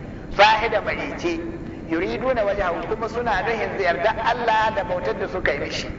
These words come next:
Ta'ala madaukin sarki, eh, wato lil ashiya. Wato Ubangiji Allah ya dauka ga waɗannan abubuwa. Ba su buƙatar komai min aradin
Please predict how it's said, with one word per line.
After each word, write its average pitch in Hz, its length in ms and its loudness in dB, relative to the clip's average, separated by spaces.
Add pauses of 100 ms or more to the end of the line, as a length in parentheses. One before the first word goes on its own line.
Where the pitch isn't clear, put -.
(1000)
Ta'ala 180 440 8
madaukin 196 420 0
sarki, 190 480 -2 (760)
eh, 175 180 6
wato 175 320 0
lil 202 120 -2
ashiya. 160 360 0 (1400)
Wato 165 260 6
Ubangiji 214 500 0
Allah 196 280 4
ya 208 80 4
dauka 190 360 -2
ga 180 60 0
waɗannan 175 320 0
abubuwa. 151 440 0 (480)
Ba 202 260 6
su - 80 -4
buƙatar 185 440 2 (120)
komai 208 320 -2
min 208 100 0
aradin 190 460 2